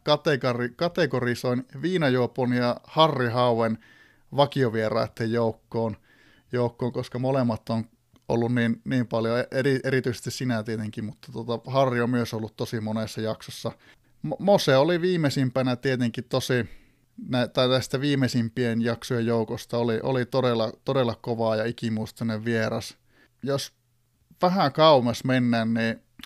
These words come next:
mainitaan nyt, mä, mä itse henkilökohtaisesti tykkäsin ihan, ihan älyttömästi Jami Jamin kanssa keskustelusta, että Jami Jami oli todella mahtavasti innostunut Hätrikistä ja,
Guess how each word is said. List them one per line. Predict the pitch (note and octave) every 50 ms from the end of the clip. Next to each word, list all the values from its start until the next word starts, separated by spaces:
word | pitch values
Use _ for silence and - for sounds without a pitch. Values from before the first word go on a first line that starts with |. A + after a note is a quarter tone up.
| - -
mainitaan | D3 F3 A#3 C4 A#3+ F3 - C#3+ C#3 D#3
nyt, | D#3+ C3
mä, | - D#3+ G3+ A3 - -
mä | - - F#3 G3
itse | G#3 G#3+ F3+
henkilökohtaisesti | G3 A3+ G3+ D#3+ D3+ C3 C3 C3 B2+ - - C3+ -
tykkäsin | - D#3 C#3+ - D3+ B2+ - C#3+ E3+
ihan, | F3+ F3 E3+ C#3+ B2+ A2+ - -
ihan | - C#3+ E3+ D#3 C#3+
älyttömästi | D#3 D#3 D#3 C#3+ B2 - - B2+ A#2+ A#2+ A2+ - - B2 B2
Jami | D3+ F3 E3+ D#3+ C#3+ A#2
Jamin | A2 A2 G#2+ A2+ A2 A2 A2+
kanssa | - A#2 A2+ A2+ - -
keskustelusta, | - - C3 B2+ A#2 - - A#2+ - - B2 A2 A2+ A2+ - - - A#2
että | - - C#3
Jami | D3 E3 E3+ E3+ C#3+
Jami | B2+ A#2+ B2 A#2+ A#2 - _ _ _ - - - _ _ - -
oli | D3+ D3+ C#3+ C3+
todella | - - F3 E3 E3 D3 C3+ C3 C3 B2 A2 -
mahtavasti | B2 D3 D3 C#3 B2 - - B2+ A#2 A#2+ - - - C#3
innostunut | C3 C3 B2+ A#2 - - - B2 A#2 A2+ A#2 A#2+
Hätrikistä | B2+ C3 B2 - - A#2+ A2+ - B2 A#2 - - B2
ja, | A2+ A2+ A2+ A2+